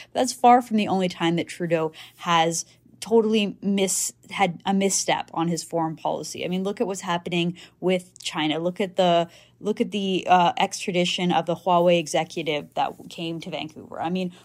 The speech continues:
why, why was she even permitted to come into Canada if there was an outstanding warrant for her in the United States? And look at the situation with the two Michaels, the two Canadian men being held hostage basically as political prisoners without charges in China.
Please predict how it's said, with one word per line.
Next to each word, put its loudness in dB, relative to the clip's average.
why, 4
why 8
was 4
she -4
even -2
permitted 2
to -6
come 0
into -2
Canada -2
if 0
there 4
was 0
an -4
outstanding -2
warrant -6
for -4
her -8
in -4
the -2
United -6
States? -8
And 0
look 2
at -12
the -10
situation -2
with -2
the -6
two -6
Michaels, -2
the -12
two -4
Canadian 0
men 2
being -4
held 0
hostage 0
basically -6
as -4
political -2
prisoners -4
without 0
charges -4
in -6
China. -6